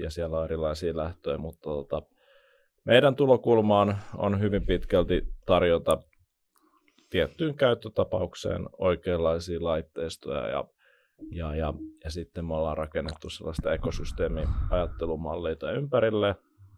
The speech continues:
että tota, saadaan asiakkaille kokonaisratkaisuja niin, että, että tota, myös nämä eri toimijat osaa paremmin keskustella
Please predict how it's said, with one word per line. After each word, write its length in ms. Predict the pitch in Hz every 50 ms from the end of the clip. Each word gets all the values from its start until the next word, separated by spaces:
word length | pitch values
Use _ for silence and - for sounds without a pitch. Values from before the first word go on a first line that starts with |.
| _ - 90 82 80
että 240 | 78 - - 80
tota, 380 | 80 80 78 76 78 80 80 73 - _ _ _ -
saadaan 560 | - - - - - - - 90 82 82 - _ _ _ _ -
asiakkaille 760 | 82 82 - - 85 82 80 - - - 82 85 85 80 80 - _ _ _ _ _ _ _ _ _ _ _ _ _ _ -
kokonaisratkaisuja 1160 | - 110 - - 110 101 98 92 90 90 101 98 95 92 87 - - - 85 85 87 80 82
niin, 240 | 80 78 78 78 78
että, 300 | 73 73 - - 78 69 71 - - _ - 80
että 220 | 78 - - 73
tota, 360 | - - 71 69 - - 76 73 78 - _ _ _ _ _ _ _ _ _ _ _ _ _ _ _ _ _ - - -
myös 280 | 95 82 80 76 73 85
nämä 200 | 78 76 76 67 - -
eri 340 | 95 85 76 80 76 71 78 - - - - - - _ _ _ _ _ _ _ _ _ _ _ _ _ _ _ _ _ _ _ _
toimijat 460 | - 101 107 104 98 95 87 82 80
osaa 240 | 92 80 - 90 82
paremmin 420 | - - 85 85 80 80 82 82 80
keskustella 640 | - 67 - - - - - - - 92 85 87